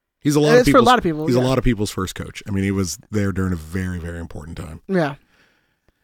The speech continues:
Speaker 2: 'Cause when, I mean, ninety-six through, what, two thousand, ninety-nine, I was n-, eight, nine, ten years old. So, um,
Speaker 1: Little
Speaker 2: you know,
Speaker 1: puppy.
Speaker 2: you don't really pay attention. You're, you're not gonna, and I don't remember what happened yesterday.
Speaker 1: Mm-hmm.
Speaker 2: But,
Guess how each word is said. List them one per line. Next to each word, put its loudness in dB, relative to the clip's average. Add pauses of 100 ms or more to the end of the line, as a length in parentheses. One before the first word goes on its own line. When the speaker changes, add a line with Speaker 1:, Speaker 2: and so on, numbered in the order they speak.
(800)
Speaker 2:
'Cause 4
when, 2
I 0
mean, 4
ninety-six 2 (420)
through, 0 (320)
what, -10
two -10 (100)
thousand, -2
ninety-nine, 0 (800)
I 0
was -2
n-, 0 (100)
eight, 2 (100)
nine, 0
ten 0
years 0
old. -6
So, 0
um, 2
Speaker 1:
Little 0
Speaker 2:
you 4
know, 2
Speaker 1:
puppy. -6 (220)
Speaker 2:
you 8
don't 8
really 6
pay 0
attention. -4
You're, 2
you're 0
not 4
gonna, -4
and 6
I 6
don't 0
remember 0
what -2
happened -2
yesterday. -6
Speaker 1:
Mm-hmm. -6 (260)
Speaker 2:
But, 0